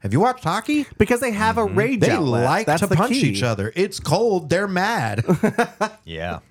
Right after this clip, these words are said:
Speaker 1: They're constantly angry because they're fucking freezing.
Speaker 2: <laughs> They're cold. They're mad. That's
Speaker 1: I mean,
Speaker 2: Canada.
Speaker 1: when I'm really cold, I,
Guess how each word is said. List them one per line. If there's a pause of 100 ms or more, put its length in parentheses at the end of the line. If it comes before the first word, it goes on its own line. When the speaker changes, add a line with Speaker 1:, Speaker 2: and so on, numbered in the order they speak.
(420)
Speaker 1:
They're
constantly
angry
because
they're
fucking
freezing. (120)
Speaker 2:
<laughs>
They're
cold.
They're
mad.
That's (280)
Speaker 1:
I
mean,
Speaker 2:
Canada.
Speaker 1:
when
I'm
really
cold,
I,